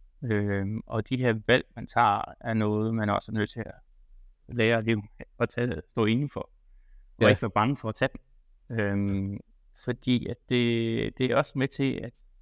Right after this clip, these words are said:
Speaker 1: igen, man skal have fokus på slutresultatet. Den glæde, det giver i sidste ende. Øhm, og det her med, at man skal gøre noget, øhm, altså, som er godt for andre.
Speaker 2: Ja.
Speaker 1: Og gøre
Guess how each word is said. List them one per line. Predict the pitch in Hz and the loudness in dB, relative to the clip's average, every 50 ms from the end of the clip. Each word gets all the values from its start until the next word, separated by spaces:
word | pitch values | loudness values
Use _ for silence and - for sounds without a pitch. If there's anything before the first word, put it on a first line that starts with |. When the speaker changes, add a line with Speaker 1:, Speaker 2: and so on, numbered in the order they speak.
| - - _ | -20 -18 _
Speaker 1:
igen, | - 127 123 120 117 127 131 | -4 0 2 2 2 4 2
man | 123 117 | 0 -2
skal | - - 123 | -2 -4 -6
have | 117 120 113 | -6 -6 -6
fokus | - - - 151 139 131 - - - | -6 -6 -4 -4 -6 -6 -8 -12 -14
på | - - | -14 -14
slutresultatet. | 110 - - 143 - - - - - 90 - - 110 117 120 117 117 | -8 -4 -4 -4 -4 -6 -10 -12 -10 -10 -6 -6 -6 -4 -4 0 2
Den | 120 123 127 117 | 2 2 2 2
glæde, | 117 117 113 113 120 127 135 143 143 143 143 - _ _ _ _ _ _ _ - - - - - - | 0 0 2 2 2 2 0 0 0 -2 -4 -6 _ _ _ _ _ _ _ -20 -20 -20 -20 -10 -4
det | - 117 110 - | -2 -2 -2 0
giver | - 123 131 123 110 | 0 0 2 4 2
i | 82 - | 2 0
sidste | - - - 113 - - - 95 | -2 -4 -6 -6 -6 -6 -6 -4
ende. | - - 80 78 - - - _ _ _ _ _ _ - - | -4 -2 -2 -4 -6 -8 -12 _ _ _ _ _ _ -14 -8
Øhm, | 139 131 - - 78 90 90 - - 90 - - | -6 -4 -4 -2 -4 -4 -4 -6 -8 -10 -10 -4
og | - 123 120 113 110 107 107 110 110 | -2 2 2 4 4 4 2 0 0
det | - 127 120 | 0 -2 0
her | 120 117 110 | 0 0 0
med, | 110 110 110 110 117 123 | 0 0 0 -2 -2 -6
at | 123 - | -8 -8
man | - - - 113 | -8 -6 -6 -6
skal | - - - 120 113 104 104 101 - - _ _ _ _ _ - - _ _ _ _ _ _ _ | -8 -10 -10 -10 -8 -8 -8 -10 -12 -14 _ _ _ _ _ -20 -20 _ _ _ _ _ _ _
gøre | - 120 139 156 | 2 2 4 4
noget, | 143 120 113 107 110 110 113 127 - - - - - _ _ _ _ _ _ | 2 2 2 2 0 -2 -4 -8 -12 -20 -20 -20 -20 _ _ _ _ _ _
øhm, | 110 110 107 101 104 107 107 107 - - | -4 -2 -2 -2 -2 -2 -4 -6 -4 -4
altså, | - 107 - | -6 -4 -2
som | - 110 | -2 -2
er | 110 104 | -2 -2
godt | - 113 120 - - | -2 -4 -4 -4 -6
for | - | -8
andre. | - - - 113 - - _ _ _ _ - - - - - - | -6 -6 -6 -8 -10 -12 _ _ _ _ -20 -20 -20 -20 -8 0
Speaker 2:
Ja. | 123 117 98 - - - _ - | 0 0 0 0 -6 -16 _ -8
Speaker 1:
Og | 117 107 92 | -6 -6 -4
gøre | - 110 110 113 | -4 2 2 2